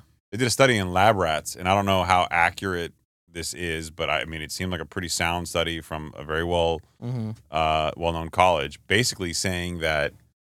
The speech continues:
Speaker 1: they were causing damage to lab rats' necks,
Speaker 2: Mm-hmm.
Speaker 1: their spinal cord.
Speaker 2: Right.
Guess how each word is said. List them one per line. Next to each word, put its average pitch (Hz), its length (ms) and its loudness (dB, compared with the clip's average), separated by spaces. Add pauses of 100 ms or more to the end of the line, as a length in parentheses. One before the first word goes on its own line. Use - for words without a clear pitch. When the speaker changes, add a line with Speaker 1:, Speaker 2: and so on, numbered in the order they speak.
(720)
Speaker 1:
they 90 320 2
were 85 340 -2 (140)
causing 107 400 4
damage 95 640 0
to 85 400 -4
lab 87 340 2
rats' 85 640 0 (160)
necks, 90 520 0
Speaker 2:
Mm-hmm. 85 100 -8
Speaker 1:
their 82 100 -6
spinal 90 320 0
cord. 82 360 -6 (200)
Speaker 2:
Right. 113 240 0